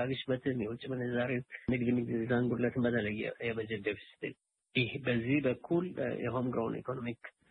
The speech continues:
ሪፎርም ፕሮግራም የተባለው በትክክል አይደንቲፋይ አድርጓል። በዚህ ላይ ልዩነት ያለው ባለሙያ ያለ አይመስለኝም። በሌላ በኩል፣ እ፣ የሀገሪቱን፣ እ፣ ፕሮብሌም ቅድም እንደተነሳው የዋጋ ግሽበት በገንዘብ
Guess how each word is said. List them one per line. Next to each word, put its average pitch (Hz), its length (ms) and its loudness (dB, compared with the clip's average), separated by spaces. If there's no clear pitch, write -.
ሪፎርም 123 460 4
ፕሮግራም 120 440 2
የተባለው 123 460 2
በትክክል 139 520 0
አይደንቲፋይ 110 540 0
አድርጓል። 101 440 -4
በዚህ 117 240 0
ላይ 110 160 2
ልዩነት 113 460 0
ያለው 123 320 2
ባለሙያ 117 480 2
ያለ 113 360 2
አይመስለኝም። 113 680 0
በሌላ 139 520 6
በኩል፣ 147 360 0
እ፣ - 120 -4
የሀገሪቱን፣ 127 640 0
እ፣ 120 120 -6
ፕሮብሌም 139 520 0
ቅድም - 260 -2
እንደተነሳው 131 760 2
የዋጋ 120 340 2
ግሽበት 117 360 -4
በገንዘብ 117 440 0